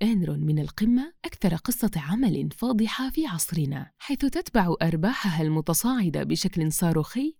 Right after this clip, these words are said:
أكبر قضية إفلاس في تاريخ الولايات المتحدة. ولكن كيف يمكن لشركة محترمة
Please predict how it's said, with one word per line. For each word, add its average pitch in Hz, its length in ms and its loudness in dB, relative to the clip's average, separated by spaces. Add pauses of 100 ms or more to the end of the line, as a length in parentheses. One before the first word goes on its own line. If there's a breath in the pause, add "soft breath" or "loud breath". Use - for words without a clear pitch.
أكبر 160 420 2
قضية 185 580 2
إفلاس 160 580 -2
في 254 260 0
تاريخ 165 460 0
الولايات 151 560 2
المتحدة. 143 760 -4
ولكن 165 720 0
كيف 440 220 -4
يمكن 196 400 4
لشركة 156 640 0
محترمة 226 680 -2